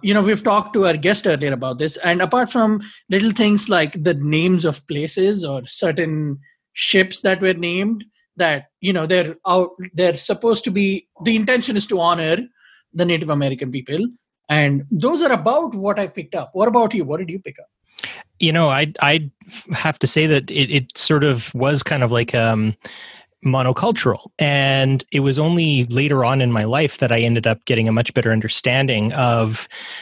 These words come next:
Speaker 2: how Indigenous society and culture is, you know, kind of path to hell paved with good intentions, um, sort of misrepresented in so many different ways. And it came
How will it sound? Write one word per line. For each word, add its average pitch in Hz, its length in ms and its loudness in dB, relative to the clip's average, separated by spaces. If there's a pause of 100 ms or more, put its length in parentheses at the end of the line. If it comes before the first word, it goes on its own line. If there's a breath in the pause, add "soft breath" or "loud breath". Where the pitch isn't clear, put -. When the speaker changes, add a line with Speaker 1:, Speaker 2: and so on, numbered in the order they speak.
(100)
Speaker 2:
how 127 720 2
Indigenous 127 580 2
society 127 540 2
and 113 100 2
culture 120 600 0
is, 117 520 2 (840 loud breath)
you 156 80 2
know, 120 180 2 (120)
kind 147 200 0
of 113 120 -2
path 139 240 0
to 131 60 0
hell 131 140 2
paved 131 240 0
with - 140 -2
good 131 160 0
intentions, 117 920 0
um, 110 540 0 (260)
sort 165 220 0
of 120 220 -2 (220)
misrepresented 139 840 0
in 110 140 2
so - 220 0
many 120 180 2
different 107 320 0
ways. 123 300 2
And 110 80 0
it 131 80 -8
came 139 320 2